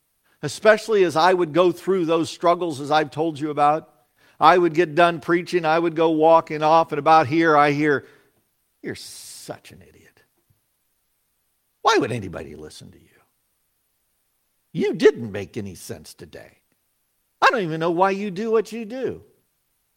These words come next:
Nobody cares about what you have to say."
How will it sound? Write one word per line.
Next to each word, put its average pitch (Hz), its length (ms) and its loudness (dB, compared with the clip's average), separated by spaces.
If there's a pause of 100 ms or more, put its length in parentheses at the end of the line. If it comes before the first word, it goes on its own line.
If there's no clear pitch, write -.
(240)
Nobody 269 320 2
cares 143 380 -2
about 127 280 0
what 117 180 -4
you 113 140 -10
have 98 180 -10
to 104 100 -14
say." 139 460 -16